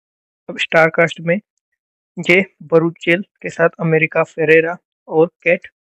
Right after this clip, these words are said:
ब्लेंचेट के साथ क्रेग फर्ग्यूसन लीड कैरेक्टर प्ले करेंगे। इस फिल्म की एडिटिंग की थी जॉन केयर ने, जबकि साउंड ट्रैक एल्बम इस फिल्म का जॉन पॉवेल ने क्रिएट किया था। यह फिल्म थर्ड जनवरी टू थाउजेंड नाइनटीन को ऑस्ट्रेलिया में रिलीज हुई।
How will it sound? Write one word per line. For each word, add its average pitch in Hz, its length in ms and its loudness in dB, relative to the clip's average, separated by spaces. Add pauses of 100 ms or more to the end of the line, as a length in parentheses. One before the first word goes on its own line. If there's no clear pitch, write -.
(280)
ब्लेंचेट 165 920 -2
के - 280 -14
साथ 170 200 0 (140)
क्रेग 165 260 0
फर्ग्यूसन 156 600 -4
लीड 180 220 -8
कैरेक्टर 147 400 0
प्ले 147 180 -6
करेंगे। 147 240 -8
इस 165 80 -12
फिल्म 170 220 -10
की 170 140 -6
एडिटिंग 156 320 -6
की 170 100 -14
थी 165 140 -12
जॉन 151 240 0
केयर 151 280 0
ने, 175 120 -6 (360)
जबकि 175 200 -8
साउंड 156 240 -2
ट्रैक 151 160 -2
एल्बम 151 240 -2
इस 160 160 -16
फिल्म 156 160 -10
का 160 160 -8
जॉन 147 320 0
पॉवेल 143 300 0
ने 165 80 -6
क्रिएट - 1120 -6
किया 143 220 -4
था। - 140 -10 (460)
यह 175 80 0
फिल्म 185 300 2
थर्ड 165 340 -2 (180)
जनवरी 156 320 -2
टू 170 120 -12
थाउजेंड 151 360 -6
नाइनटीन 151 320 -6
को 160 160 -2
ऑस्ट्रेलिया 151 380 -4
में 165 100 -2
रिलीज 147 340 -4
हुई। 151 140 -10